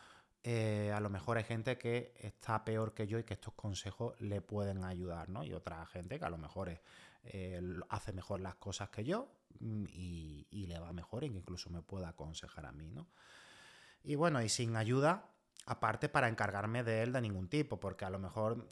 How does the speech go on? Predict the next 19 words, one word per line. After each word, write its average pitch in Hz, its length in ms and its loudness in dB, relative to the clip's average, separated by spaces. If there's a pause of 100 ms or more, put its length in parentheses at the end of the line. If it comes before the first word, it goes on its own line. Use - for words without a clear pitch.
eh, 101 240 -4
pensáis, 113 420 0
"No, 160 280 4
es 135 80 2
que - 120 0
a 127 100 2
ti 139 380 2
te 139 60 2
ayuda 117 760 4
tus 117 140 -4
familiares, 131 540 2
tus 113 120 -4
padres, 131 460 4
tu - 160 -2
pareja". 113 720 0
No, 98 360 -4
¿vale? - 220 -4
O 117 40 -4
sea, 90 240 -4